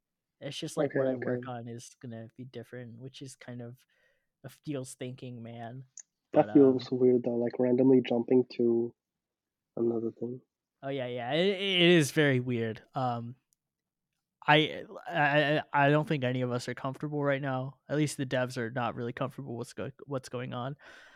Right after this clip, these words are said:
Speaker 1: But, I mean, you know, I'm only, I'm not, I, I don't know how, how much longer I'm planning to be on here. Um, but I, I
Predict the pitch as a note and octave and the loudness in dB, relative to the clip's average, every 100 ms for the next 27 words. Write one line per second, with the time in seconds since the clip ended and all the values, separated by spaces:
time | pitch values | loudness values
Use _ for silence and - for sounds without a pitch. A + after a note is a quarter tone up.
0 | _ _ - G3+ G#3 F#3+ F3+ D3 C3 - | _ _ -2 2 4 4 2 0 -2 -8
1 | _ _ _ _ _ _ _ _ - C3 | _ _ _ _ _ _ _ _ -12 -12
2 | A#2 - _ - E3 F#3 F#3+ - E3+ F#3+ | -12 -16 _ -6 0 2 0 0 2 4
3 | D3 F3 F3 F#3 F3+ C#3 D#3 D3 D3 - | 4 4 4 2 2 0 2 2 -2 -4
4 | D#3 C#3+ - B2+ C#3 C3+ C3 - C3 C3+ | -4 -4 -6 -6 -4 -4 -4 -6 -6 -6
5 | B2+ B2+ A#2+ C3 C#3 C3+ C#3+ - _ _ | -8 -6 -6 -6 -6 -6 -8 -12 _ _
6 | - B2+ A#2 B2 - _ A2 A2 A#2 - | -10 -8 -8 -10 -16 _ -10 -8 -8 -12
7 | - | -20